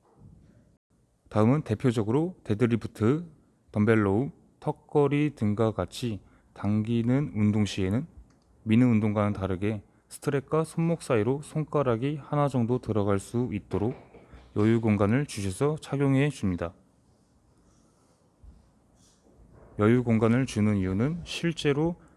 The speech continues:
운동을 할 경우 바벨 또는 덤벨의 무게에 의해서 스트랩 부분이 자연스럽게 손목에 적정한 위치로 이동하여 걸쳐질 수 있도록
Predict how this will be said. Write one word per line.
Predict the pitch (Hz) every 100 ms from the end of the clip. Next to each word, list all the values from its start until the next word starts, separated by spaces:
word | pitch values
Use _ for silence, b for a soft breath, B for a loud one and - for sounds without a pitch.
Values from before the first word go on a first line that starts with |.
| b 107
운동을 | 110 117 117
할 | 123 127
경우 | 104 98 117 104 - b b _
바벨 | - 101 113
또는 | 113 113 135 151
덤벨의 | 107 104 110 110
무게에 | 101 95 101 101 104
의해서 | - 104 98 107 127 - B B
스트랩 | - - 160 165 -
부분이 | 127 113 120 151 160
자연스럽게 | - 110 117 110 104 95 - 147
손목에 | - 165 160 147 170 165
적정한 | - 98 - 104 117 123 95
위치로 | 87 - 110 127 107
이동하여 | 101 104 92 95 90 B B B B
걸쳐질 | 110 104 120 110 98
수 | -
있도록 | 98 - 107 139